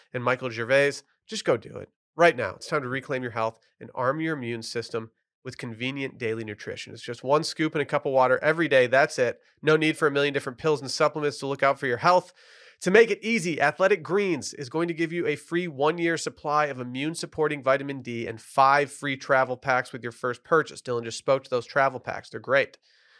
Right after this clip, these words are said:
All you have to do is visit athletic greens dot com slash circling.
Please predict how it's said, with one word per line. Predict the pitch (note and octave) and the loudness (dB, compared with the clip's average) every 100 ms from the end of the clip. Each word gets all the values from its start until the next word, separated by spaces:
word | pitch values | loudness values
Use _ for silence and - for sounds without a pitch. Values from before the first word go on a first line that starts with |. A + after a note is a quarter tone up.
| _ - | _ 4
All | F3 | 6
you | E3+ | 6
have | - | 2
to | D3 | -2
do | D#3 D3+ | -2 -2
is | A#2 | -6
visit | C3+ B2+ C3 | -6 -4 -4
athletic | B2+ C#3 C#3+ | 0 0 0
greens | C3+ C#3 B2+ | -2 -8 0
dot | B2+ B2+ | 2 2
com | C#3 B2+ A#2+ | 0 -2 -2
slash | - B2 - | -2 -2 -2
circling. | - E3 E3 D#3 | 0 -2 0 -4